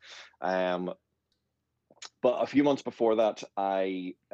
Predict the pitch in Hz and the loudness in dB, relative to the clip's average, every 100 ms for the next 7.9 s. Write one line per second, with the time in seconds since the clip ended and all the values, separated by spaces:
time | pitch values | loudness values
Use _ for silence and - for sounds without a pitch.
0 | - - 95 101 - 123 131 113 110 107 | -10 -6 -6 -6 -2 0 2 2 2 0
1 | 107 - 98 95 98 90 90 90 90 90 | -4 -4 -4 -2 -4 -6 -4 -4 -2 -4
2 | 90 90 87 87 95 - 87 87 87 85 | -4 -4 -4 -6 -12 -8 -2 -2 0 -2
3 | 85 - - 92 - 90 90 - - - | -2 -4 -6 -6 -4 -4 -4 -6 -18 -20
4 | _ _ 90 90 87 95 92 90 - - | _ _ -4 -2 -2 -2 0 -2 -4 -10
5 | - 95 95 104 107 - 101 101 92 92 | -2 0 2 0 0 -2 0 0 0 0
6 | 107 85 90 - 92 - - 101 117 120 | -2 -2 -2 -2 -2 -2 -4 -2 2 4
7 | 131 139 117 104 95 95 92 95 | 6 6 4 2 2 2 0 -4